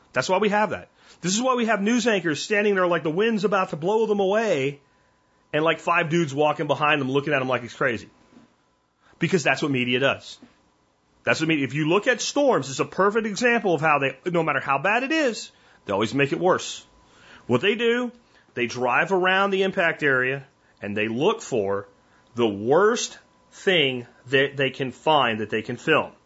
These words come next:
They then film that to the exclusion of everything else, and they paint a picture for you as though this is how it is everywhere. Now, there's times when it really is widespread, extreme disaster.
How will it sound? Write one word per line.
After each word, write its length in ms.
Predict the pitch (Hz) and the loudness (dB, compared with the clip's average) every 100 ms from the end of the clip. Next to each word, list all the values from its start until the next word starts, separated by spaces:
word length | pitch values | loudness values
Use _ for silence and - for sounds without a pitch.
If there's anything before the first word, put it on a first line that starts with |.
| _ _ _ _ _ _ - | _ _ _ _ _ _ -2
They 140 | 135 | 0
then 200 | 143 143 | 2 0
film 440 | - - 208 285 220 | -4 -4 0 0 2
that 220 | 151 135 | -2 -2
to 80 | 151 | -4
the 120 | 139 | -6
exclusion 520 | 135 - 156 123 123 | -6 -4 -2 -2 -2
of 100 | 117 | -4
everything 500 | 139 175 240 240 277 | -2 0 -2 0 0
else, 460 | 262 180 123 - - - - - | 2 2 0 -4 -16 -20 -12 -4
and 100 | 120 | 0
they 140 | 123 | 0
paint 280 | - 196 240 | 0 0 2
a 40 | |
picture 460 | 226 302 - 262 190 | 0 -2 0 0 -2
for 260 | - 151 139 | 0 0 0
you 240 | 135 139 | -2 -2
as 160 | 147 127 | -4 0
though 220 | 143 123 | 0 -2
this 720 | 110 127 196 254 262 - - _ - - | -8 -2 0 0 -4 -12 -14 _ -18 -6
is 180 | 156 151 | -4 0
how 280 | 175 175 | 2 4
it 80 | 165 | 2
is 420 | 156 156 151 139 - _ _ _ _ _ 123 | 2 2 0 -4 -14 _ _ _ _ _ -4
everywhere. 420 | 113 107 98 - - _ _ - - - - _ _ _ _ _ _ _ _ _ _ _ _ 143 | -2 -2 -4 -8 -20 _ _ -20 -20 -20 -20 _ _ _ _ _ _ _ _ _ _ _ _ 0
Now, 140 | 175 | 2
there's 180 | 185 - | 2 2
times 340 | 233 294 262 | 2 2 2
when 220 | 202 190 | 2 2
it 80 | 185 | 2
really 280 | 180 180 185 | 2 2 2
is 140 | 175 | 0
widespread, 720 | 107 120 151 151 - - 143 131 | -2 0 0 0 -2 0 0 0
extreme 1000 | - - - 143 131 147 175 160 156 143 | -6 -10 -10 -8 -8 -6 -4 -2 -2 -2
disaster. 720 | 131 135 127 123 - - | -2 0 0 0 -8 -14